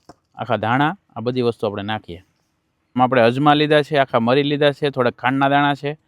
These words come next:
અને ધાણા લીધા છે. અને આ જે વચ્ચે જોવો ને એ હિંગ રસ છે. ભજીયાને એક યુનિક ટેસ્ટ આ હિંગ રસ આપે, આ હિંગ રસ છે. એને આપણે થોડુંક અમથું પાણી નાખશું અને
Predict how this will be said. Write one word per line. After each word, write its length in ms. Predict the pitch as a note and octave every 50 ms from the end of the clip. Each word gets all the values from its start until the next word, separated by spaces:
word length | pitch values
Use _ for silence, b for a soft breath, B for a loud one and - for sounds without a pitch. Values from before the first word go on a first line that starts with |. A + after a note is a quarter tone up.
| _ _ _ _ _ _ _ -
અને 500 | A#2+ B2+ C#3 C#3 C3+ C3+ C3+ C3+ - - _ _
ધાણા 320 | G2 G#2+ A2 D3 F3 E3 C#3+
લીધા 280 | C3 A#2+ A2 A#2 G#2+
છે. 140 | G2 G#2+ C3 E3+ - _ _ _ _ _ _
અને 160 | - A#2 A#2+
આ 60 | B2 C#3
જે 140 | C#3+ D3+
વચ્ચે 320 | C3+ C3+ D3+ - - F3+ E3
જોવો 260 | D#3 F3+ F#3 F3+ E3
ને 180 | C#3 C3 - - -
એ 120 | C#3+ C#3+
હિંગ 280 | B2+ B2+ C#3 E3 E3+ D3
રસ 180 | B2 A#2 G#2+
છે. 260 | - - - E3 G#3 - _ _ _ _ _ _ _ _ _ _ _ _ _ - - - - - _ _ _ _ _ _ _ _ _ - - _ _ - - _ _ _ _ _ _ _ _ _ _ _ _ _ _ _ _ _ -
ભજીયાને 500 | A2+ A#2+ B2 C#3+ D#3+ E3 F3 E3 D#3+ D#3+
એક 140 | D#3 D3+ D3
યુનિક 320 | G#2+ D#3 E3 E3+ E3+ D3+ - - - - -
ટેસ્ટ 340 | D#3+ D#3+ D#3 D3+ - - - - _
આ 120 | - C#3+ C3+
હિંગ 260 | C3 C3 D3 D#3+ D#3
રસ 240 | C#3 B2 A2 - A#2
આપે, 200 | A2 G#2 A2 A2+
આ 100 | A2+ A#2+
હિંગ 240 | A#2+ B2+ C#3 C#3 A#2+
રસ 140 | G2+ F#2
છે. 240 | - - - A2 A#2+ - _ _ _ _ _ _ _ _ -
એને 160 | A2+ B2 C3+
આપણે 200 | C3+ C3+ C#3 C3+
થોડુંક 240 | B2 B2+ C3 C#3+ C3+
અમથું 220 | C3 C#3+ C3+ C3 A2
પાણી 280 | - A2+ A#2 B2 A2+
નાખશું 420 | G2 F#2+ F#2+ - - - E3+ G3+ _ _ _ - - _ _ _ _ _ _ -
અને 340 | A2+ A2 A2 A2+ A#2+ A#2 -